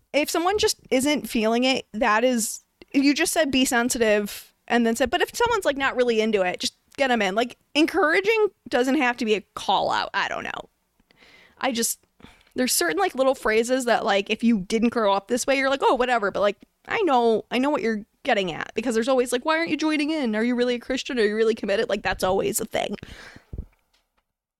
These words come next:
Anyhow, should someone dominate the play to the detriment of others, deal firmly but gently with the situation so that all may enjoy the game. Yeah, that's, that's fair.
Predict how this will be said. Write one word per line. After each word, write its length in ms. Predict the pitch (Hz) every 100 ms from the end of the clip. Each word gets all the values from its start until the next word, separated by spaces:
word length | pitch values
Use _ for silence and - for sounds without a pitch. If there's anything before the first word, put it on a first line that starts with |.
| _ -
Anyhow, 500 | 214 208 190 175 196 -
should 220 | - 220
someone 360 | 311 294 392 294
dominate 460 | 226 226 247 262
the 80 | 262
play 240 | - 226
to 80 | 220
the 80 | 220
detriment 400 | 202 190 240 262
of 80 | 302
others, 380 | 196 190 190 - - -
deal 240 | - 220 320
firmly 360 | 277 269 285
but 140 | 285 247
gently 300 | 226 - 226
with 100 | 226
the 80 |
situation 580 | 247 196 226 196 190 208
so 120 | 214
that 140 | 208 202
all 120 | 190
may 160 | 202 220
enjoy 240 | 226 190
the 80 | 208
game. 260 | 175 170
Yeah, 160 | 202 -
that's, 340 | 202 208 - -
that's 260 | 254 247
fair. 300 | - - 220